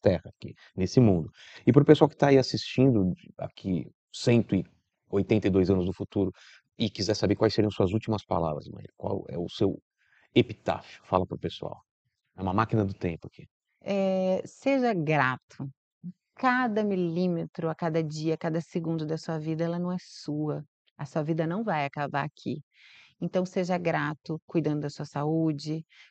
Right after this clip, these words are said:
Speaker 2: cuidando das suas palavras. A gente tem três portais sensacional: o olho, o ouvido e a boca.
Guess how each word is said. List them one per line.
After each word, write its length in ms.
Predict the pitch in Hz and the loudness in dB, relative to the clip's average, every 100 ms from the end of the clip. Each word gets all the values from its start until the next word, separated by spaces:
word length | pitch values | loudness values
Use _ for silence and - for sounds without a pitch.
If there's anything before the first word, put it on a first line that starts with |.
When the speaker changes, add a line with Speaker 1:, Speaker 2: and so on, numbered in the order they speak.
| - | -4
Speaker 2:
cuidando 540 | 175 151 160 160 156 | -2 0 0 -2 -4
das 140 | 151 | -8
suas 200 | - 151 | -10 -12
palavras. 880 | - 156 151 156 147 147 151 151 147 - | -10 -8 -6 -4 -4 -6 -8 -8 -10 -8
A 100 | 160 | -4
gente 220 | 185 - | -4 -2
tem 200 | 185 185 | -4 -2
três 420 | - 196 220 - | 0 2 2 -2
portais 920 | - 180 165 - 175 190 180 170 - _ _ | -6 -4 -4 -2 0 0 0 -6 -14 _ _
sensacional: 1120 | _ - - 302 370 - 254 - 208 160 - 156 _ _ _ _ _ | _ -8 0 0 0 -4 -8 -6 -8 -8 -12 -16 _ _ _ _ _
o 160 | - 151 | -2 0
olho, 360 | 135 147 190 269 _ _ _ _ | 2 2 0 -4 _ _ _ _
o 60 | 160 | -6
ouvido 480 | 151 139 147 151 185 _ _ _ | -4 -2 -2 -2 -4 _ _ _
e 80 | 170 | -4
a 60 | 160 | -2
boca. 400 | 143 123 - | -2 -4 -8